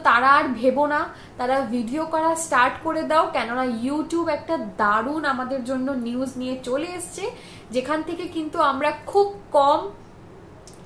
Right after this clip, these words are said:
effort তো অবশ্যই দিতে হবে, সেটা একটা সাবস্ক্রাইবার্সের জন্য হোক বা আমার এক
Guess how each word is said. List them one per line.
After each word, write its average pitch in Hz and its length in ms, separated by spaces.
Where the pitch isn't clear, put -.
effort 339 380
তো 370 40
অবশ্যই 311 460
দিতে 285 240
হবে, 277 220
সেটা 269 220
একটা 262 160
সাবস্ক্রাইবার্সের 302 800
জন্য 294 180
হোক 320 140
বা 311 60
আমার 330 200
এক 247 60